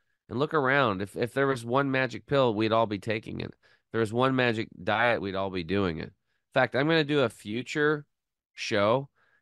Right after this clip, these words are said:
and I'm gonna clear up everything from vegans to carnivores, everything in between. And so people can stop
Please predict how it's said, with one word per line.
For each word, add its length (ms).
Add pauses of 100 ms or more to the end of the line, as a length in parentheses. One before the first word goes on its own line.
and 100
I'm 80
gonna 160
clear 320
up 120
everything 540
from 260
vegans 600
to 100
carnivores, 960 (800)
everything 460
in 160
between. 680 (420)
And 100
so 160
people 340
can 360 (720)
stop 360